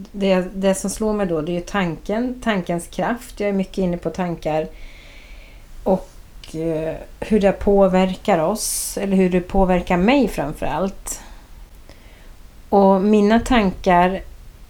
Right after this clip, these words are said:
och min attityd som jag har till mig själv och mitt liv påverkar ju faktiskt varje cell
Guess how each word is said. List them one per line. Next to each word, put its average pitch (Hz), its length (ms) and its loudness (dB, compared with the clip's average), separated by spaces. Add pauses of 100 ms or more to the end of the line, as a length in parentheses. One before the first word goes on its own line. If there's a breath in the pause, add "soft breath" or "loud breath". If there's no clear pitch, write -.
(560)
och 190 100 2
min 180 360 4
attityd 180 1040 -2
som 170 160 0
jag 160 120 0
har 156 440 0 (240)
till - 160 0
mig 175 120 0
själv 160 500 0
och 170 180 -4
mitt 160 240 -4
liv 165 360 -4 (1300 loud breath)
påverkar 208 800 0
ju 202 60 -4
faktiskt - 680 -8
varje 160 680 -2
cell 156 640 -4